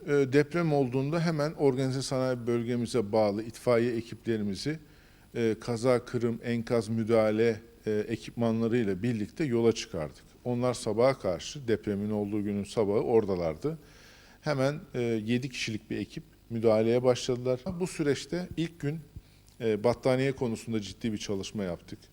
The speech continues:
Bölge sanayicilerimiz hemen destek oldular. Ayni ve nakdi yardımlarla Denizli organize sanayideki sanayicilerimizin katkılarıyla yaklaşık yüz bine yakın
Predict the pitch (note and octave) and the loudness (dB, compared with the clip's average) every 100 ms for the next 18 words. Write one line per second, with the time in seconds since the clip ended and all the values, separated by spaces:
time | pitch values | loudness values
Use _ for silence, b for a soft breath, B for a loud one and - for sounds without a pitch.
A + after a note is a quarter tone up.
0 | B B B B - A2+ A#2+ A#2+ B2 A#2 | B B B B -2 0 0 0 0 2
1 | A2+ G#2+ A2 A2 A2+ D3+ E3 C#3+ B2 A2 | 0 0 -2 -2 -4 -2 -2 0 0 0
2 | B2 - G#2+ F#2+ F2+ F#2 G#2 A2 A2 A#2+ | -4 -4 -4 -4 -6 -6 -6 -4 -2 -2
3 | C3 A#2+ A2+ G#2+ - C3 A#2 G#2+ A2+ A2+ | 0 0 -2 -6 -4 0 2 2 0 0
4 | B2 A2 A#2 D#3 B B B B B - | 0 2 0 -2 B B B B B -2
5 | A#2 A#2 A2 A2 G#2+ A2+ A2+ - A2 G#2+ | -2 0 -2 -2 0 -2 -2 -2 -2 0
6 | G#2+ G2+ - A#2+ A2 G#2+ G#2 G#2+ G#2 G2 | -2 -6 -4 -2 0 -2 -2 -2 -2 -4
7 | G#2+ - A2+ - A2+ A2 G#2+ A2 C#3 - | -6 -4 -6 -4 -2 0 2 0 -2 -6
8 | B B B B A2 C3 A2 G#2+ B2 C#3+ | B B B B -2 -2 -6 -4 -2 -2
9 | B2 A2+ A2 G#2 D3+ | 0 2 2 0 -6